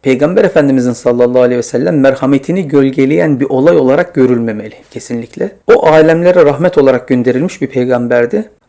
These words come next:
Aynı zamanda bir devletin lideri ve bir ordunun da komutanıydı. Savaş suçu işlemiş, toplum için tehdit oluşturan kişilere karşı da tedbir almak zorunda.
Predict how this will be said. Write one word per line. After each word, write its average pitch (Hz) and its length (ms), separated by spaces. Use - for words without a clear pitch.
Aynı 214 320
zamanda 170 600
bir 175 140
devletin 139 560
lideri 180 500
ve 139 160
bir 135 60
ordunun 131 520
da 156 100
komutanıydı. 120 580
Savaş 147 400
suçu - 280
işlemiş, - 680
toplum 156 360
için 151 180
tehdit 135 400
oluşturan 131 520
kişilere 131 440
karşı 131 320
da 170 100
tedbir 123 340
almak 117 460
zorunda. 123 540